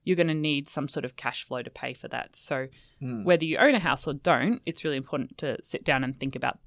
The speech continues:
Speaker 1: the numbers and whether you're gonna be able to afford it.
Speaker 2: Yeah, I actually, just as a personal anecdote here, um, that's really,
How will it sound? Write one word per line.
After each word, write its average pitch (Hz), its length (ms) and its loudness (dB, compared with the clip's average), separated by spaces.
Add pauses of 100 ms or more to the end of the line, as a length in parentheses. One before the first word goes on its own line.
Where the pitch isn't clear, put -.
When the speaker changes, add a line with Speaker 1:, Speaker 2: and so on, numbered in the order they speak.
(120)
Speaker 1:
the 151 80 -2
numbers 143 520 0
and 147 140 -4
whether 131 160 -2
you're 131 120 -4
gonna 131 160 -8
be 123 80 -6
able 123 140 -6
to - 80 -14
afford - 280 -10
it. - 140 -14 (440)
Speaker 2:
Yeah, 170 140 0
I 165 80 4
actually, 185 340 0
just - 200 -2
as 170 120 0
a 143 60 0
personal 127 400 -2
anecdote 117 400 -2
here, 107 300 -4 (360)
um, 120 520 -4
that's - 200 -8
really, 127 280 -6